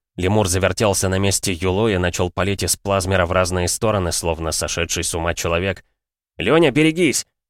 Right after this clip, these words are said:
рявкнул Дарислав, увернувшись от яркого клубка пламени. Сабуров упал, открывая огонь по своему же защитнику.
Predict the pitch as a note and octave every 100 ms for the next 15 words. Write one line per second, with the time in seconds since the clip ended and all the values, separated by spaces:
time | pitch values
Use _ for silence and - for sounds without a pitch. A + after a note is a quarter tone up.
0 | - F2+ E2 G2 F#2+ F2 F2+ - G#2 A2
1 | F2 E2+ F2 F#2 F#2 - E2 F#2 F2+ G#2
2 | F#2+ - G2 - E2 - F2 E2+ E2 D#2+
3 | - _ _ _ - A#2+ D3 D3+ C3+ -
4 | C#3+ A#2+ - A#2+ A#2+ G#2+ G2 F#2+ A2+ G2+
5 | F#2 F#2+ F2+ F2+ E2 D#2+ F2 G2+ D#2+ C#2
6 | - -